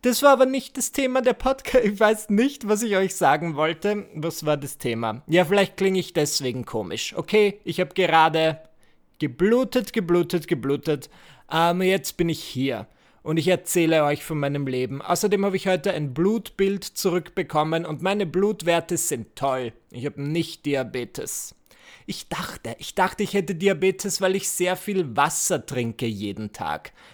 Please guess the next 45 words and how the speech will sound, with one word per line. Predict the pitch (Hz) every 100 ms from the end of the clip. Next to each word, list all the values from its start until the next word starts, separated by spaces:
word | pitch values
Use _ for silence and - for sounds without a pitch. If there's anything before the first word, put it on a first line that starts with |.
| -
Also | 139 143
ich |
hab | 175 147
das | 165
Bedürfnis, | - 143 202 220 220 226 -
ich | -
bin | 196 170
viel | - 196
durstig | 151 170 202 - - 196 185
und | 170
ich | 180
hab | 180
irgendwie | 180 180
so | -
das | 170 175
Gefühl, | - 156 - 185 196
ich | 165
trinke | - 170 - 180
sechs | - - 147 -
Li-, | 156 -
also | 113 104
nicht | 101 113 -
sechs | 98 - -
Liter, | 104 113 - 127 -
aber | 123 135 139 - - -
mehr | 151 175 196 202
als | 151 - -
drei, | 123 120 131 - _
äh, | 180 -
mehr | 190 233 -
als | 175 -
die | - 175
empfohlenen | 147 - 160 160 160 147 131
drei | 120 117
Liter. | 117 117 113 - 98 95 - - -
Und | 147
es | 160 -
fällt | - 202 208
mir | 196 202
nicht | 202 220 - -
schwer, | - 147 147 151
viel | - 143 135
Wasser | 107 - 131 98
zu | 131
trinken. | - 117 104 - 113